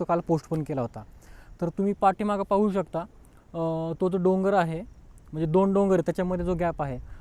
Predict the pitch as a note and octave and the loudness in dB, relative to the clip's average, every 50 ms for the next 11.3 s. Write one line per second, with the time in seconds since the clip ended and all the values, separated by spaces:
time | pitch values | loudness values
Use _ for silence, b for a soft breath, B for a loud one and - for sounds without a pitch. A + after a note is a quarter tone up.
0 | b b D#3+ D#3+ D#3+ - - - F#3+ F#3+ F#3 - - F#3 F#3 E3+ E3+ E3+ D#3+ D3+ | b b -2 -2 -4 -4 -2 2 2 2 0 -2 -6 -2 0 0 0 0 0 2
1 | F#3 F3+ E3+ - G3+ F#3+ - G#3 F#3+ F3+ F#3+ F#3+ G3 F#3+ G3+ G3 - G3+ G3 G3 | 0 0 0 -2 -4 -2 0 2 2 2 4 2 2 2 0 2 2 2 2 2
2 | F#3+ G3 F#3 G3 F#3 F#3+ F#3+ F#3 F3+ F3 F3+ G3+ - - F#3+ - - G3 F#3+ - | 0 0 0 2 0 2 2 2 2 2 0 0 0 -2 -2 0 0 0 0 0
3 | - F3+ - F#3+ F#3+ F#3 F3+ F#3+ F#3+ F#3+ F#3+ F#3+ F#3 F#3 E3+ F3+ E3 - F3 D#3+ | -2 -4 -2 -2 -2 -2 -2 0 0 0 0 0 2 4 4 2 2 2 -2 -2
4 | D3+ - C#3+ C3 C#3 C3+ B2+ B2 - E3 G#3+ - b b b b b b - - | -2 -2 -4 -2 -2 -4 -4 -4 -6 -8 -8 -8 b b b b b b -4 -2
5 | F3+ F#3 - - F#3+ F3+ F#3 F#3 F3+ F3+ E3+ E3+ E3+ E3 E3 D#3 E3 D#3+ D#3 D3 | -2 -2 2 4 6 6 8 8 6 4 4 4 2 0 -2 0 0 0 0 0
6 | D3+ C3+ B2 - - A2 - b b b b b b b b D3+ D3 D3 D3 D3+ | -2 -2 -4 -8 -10 -16 -16 b b b b b b b b -2 0 0 0 0
7 | D3+ D3+ - - G3 F3+ F3+ F#3 F#3+ F#3+ F#3+ - b b b b b - D3+ D#3 | -2 -2 -2 2 4 6 8 8 6 4 0 -4 b b b b b -6 -4 -2
8 | D#3 D#3 D#3+ D3+ F3 E3 - F#3 - - F#3 - - F#3+ F#3 F#3 F#3 F#3 E3+ F#3 | 0 0 0 0 0 0 0 0 2 2 2 2 0 -4 -2 0 0 0 2 2
9 | F#3+ F#3+ G3 F#3+ - - G3+ F#3+ F3+ E3 G3 F#3+ F3+ F3+ F3 F3 F#3 F#3 - - | 4 4 2 0 0 0 0 2 2 4 4 4 4 4 2 2 0 -4 -10 -20
10 | - - - - - - D3+ D3 D3 D3 D3+ D3+ D#3 D3+ D3 E3+ F3 F3+ F3+ E3+ | -20 -20 -20 -20 -14 -10 -6 -4 -4 -2 -2 -2 -2 2 4 4 6 6 6 4
11 | D#3 E3+ D#3+ E3 E3+ | 4 4 2 2 2